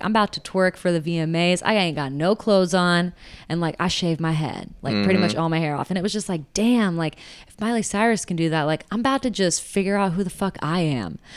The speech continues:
Speaker 1: She kinda started a movement, I feel like, a little bit with really, at least for me, and maybe it's just because we were around the same age at the time,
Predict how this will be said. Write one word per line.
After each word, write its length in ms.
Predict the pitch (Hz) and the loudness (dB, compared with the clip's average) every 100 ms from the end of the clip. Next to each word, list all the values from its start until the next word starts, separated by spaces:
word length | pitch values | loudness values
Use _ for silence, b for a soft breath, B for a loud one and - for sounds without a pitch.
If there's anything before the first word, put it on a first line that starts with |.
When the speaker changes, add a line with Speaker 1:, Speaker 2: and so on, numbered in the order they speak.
| B | B
Speaker 1:
She 120 | - | -6
kinda 220 | 262 311 | 0 2
started 380 | 302 - 240 240 | 2 0 0 2
a 80 | 202 | 0
movement, 640 | 147 147 190 160 151 104 - | 2 2 0 0 -4 -4 -6
I 80 | - | -8
feel 200 | - 170 | -4 0
like, 240 | 156 135 | 0 0
a 60 | - | -2
little 240 | 160 170 | 0 0
bit 240 | 156 160 135 | 0 -2 0
with 380 | 156 147 - - b b b b b b - | 0 -2 -4 -18 b b b b b b -2
really, 640 | 175 180 175 165 160 151 - - _ - _ | 0 2 4 4 2 0 -6 -20 _ -20 _
at 80 | - | 2
least 220 | 294 339 - | 4 4 2
for 120 | 220 | 2
me, 400 | 180 175 160 131 | 2 2 0 0
and 120 | 190 | 0
maybe 200 | 220 262 | 2 2
it's 120 | 269 | 0
just 140 | - - | -2 -4
because 260 | 208 190 | -2 -2
we 120 | 170 | -2
were 200 | 165 170 | 0 2
around 200 | 156 151 | 2 0
the 80 | 160 | -2
same 240 | - 160 127 | -4 -4 -4
age 280 | 143 147 | -4 -4
at 80 | 175 | -4
the 40 | 170 | -4
time, 320 | 190 165 165 | -2 -2 -2